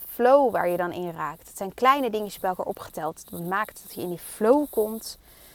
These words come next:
van rust en kalmte en reinheid en balans. Dus ik ben dit gaan doen. Ik dacht, "Kijk, dit is wat ik teach en dit is ook wat ik merk." Maar ik pak het vaak heel gauw met grote dingen aan. En dat werkt ook voor mij en ik zie dat ook.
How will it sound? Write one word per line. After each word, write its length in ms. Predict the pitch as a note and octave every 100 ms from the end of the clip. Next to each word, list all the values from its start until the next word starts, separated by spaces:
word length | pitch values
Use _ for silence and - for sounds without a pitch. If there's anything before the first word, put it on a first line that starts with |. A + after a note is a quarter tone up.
| _ -
van 240 | F#3+ F3+
rust 500 | F3 G#3 G#3 - -
en 160 | - F3+
kalmte 640 | - F#3 F#3 F3+ - E3+ -
en 220 | _ F#3+ F3
reinheid 440 | F3 E3+ E3 E3
en 140 | E3
balans. 600 | E3 D#3+ C#3 C#3+ - - - _ _ _ _ _ _ _ _ _ _ _ _ _ _ _ _ _
Dus 160 | A3+ A#3
ik 140 | D#4+
ben 140 | F4
dit 140 | D4 B3
gaan 220 | - F3
doen. 280 | F3 G#3+ C#4
Ik 160 | - G3+
dacht, 320 | G3+ - -
"Kijk, 300 | A3 D3 -
dit 140 | B3
is 80 | D4
wat 140 | B3 F#3
ik 140 | E3+
teach 420 | - G#3 C4 - -
en 80 |
dit 160 | G#3+ G#3+
is 60 | G#3+
ook 60 |
wat 140 | G3+ G3+
ik 120 | G#3+
merk." 400 | E3+ E3 A#3 -
Maar 120 | A3
ik 100 | G#3+ -
pak 160 | A3
het 100 | G#3+
vaak 180 | - G3
heel 200 | G3 A#3+
gauw 240 | - G3
met 140 | F3 F3
grote 460 | - - G3 A3
dingen 260 | A#3 A#3+ A#3
aan. 280 | - A#3+ C#4
En 120 | A#3
dat 180 | F3 D#3
werkt 340 | - - -
ook 120 | G#3+
voor 160 | - A#3+
mij 280 | A3+ A3 A#3+
en 60 |
ik 120 | F#3+ -
zie 260 | - F#3+
dat 200 | G3+ A#3
ook. 280 | - A3+ C#4